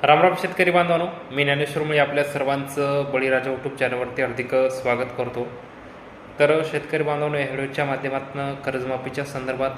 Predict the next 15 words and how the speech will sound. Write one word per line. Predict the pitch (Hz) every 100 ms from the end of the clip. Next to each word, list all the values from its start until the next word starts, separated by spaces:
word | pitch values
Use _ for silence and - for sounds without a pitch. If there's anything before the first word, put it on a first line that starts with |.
| -
एक | 135 135
महत्त्वपूर्ण | 127 127 131 139 143 139 139
असं | 131 131
अपडेट | 120 131 127
म्हणजे | 139 131 135 139 143 - - - - -
महाराष्ट्र | 127 127 135 139 135
राज्याचं | 123 135 131 - 135 139 143 - - - - 143
अर्थसंकल्पीय | 143 139 - 139 139 139 147 139
अधिवेशन | 127 123 127 127 139 139 135 - - - - - - - - - - - - - - - 131
अकरा | 135 147 147
फेब्रुवारी, | 143 143 143 135 131 131
अकरा | - 143
मार्चला | 135 131 - 135 139 - - - - - - - -
संपलेलं | 143 131 135 131
आहे. | 117